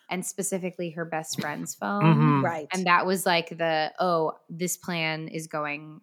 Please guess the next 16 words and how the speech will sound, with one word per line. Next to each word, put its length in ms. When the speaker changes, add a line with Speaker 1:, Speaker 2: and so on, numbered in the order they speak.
Speaker 1:
on 440
tonight." 480
Speaker 2:
Right. 260
She 120
couldn't 200
take 180
Speaker 1:
Um, 60
Speaker 2:
any 180
risks 400
at 180
all 340
because 440
it 180
needed 480
to 140
ha-, 120